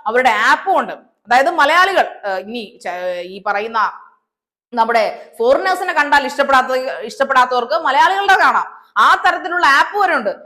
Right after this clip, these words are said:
അതിന് YouTube-ൽ തന്നെ വർക്ക് ചെയ്യുന്ന ആൾക്കാരുണ്ട്, ആ, അതിന് വേണ്ടിയിട്ട്. അവർ ഈ ഇടയ്ക്ക് വൈറലായിരുന്നു, അവരുടെ പേര് ഞാൻ പറയുന്നില്ല. അവരെ പോലുള്ള ആൾക്കാരെ ഉണ്ടായിട്ടും ഈ മലയാളി പുരുഷന്മാരുടെ ലൈംഗിക ദാരിദ്ര്യം ശമിക്കാത്തത് എന്തുകൊണ്ടാണ്?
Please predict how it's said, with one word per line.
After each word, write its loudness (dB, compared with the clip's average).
അതിന് -4
YouTube-ൽ -6
തന്നെ -2
വർക്ക് -2
ചെയ്യുന്ന -6
ആൾക്കാരുണ്ട്, 2
ആ, 0
അതിന് -4
വേണ്ടിയിട്ട്. -2
അവർ 0
ഈ -2
ഇടയ്ക്ക് -4
വൈറലായിരുന്നു, 2
അവരുടെ -8
പേര് 4
ഞാൻ -2
പറയുന്നില്ല. -4
അവരെ -2
പോലുള്ള -4
ആൾക്കാരെ 0
ഉണ്ടായിട്ടും -4
ഈ -10
മലയാളി -2
പുരുഷന്മാരുടെ -6
ലൈംഗിക -6
ദാരിദ്ര്യം -6
ശമിക്കാത്തത് -8
എന്തുകൊണ്ടാണ്? -6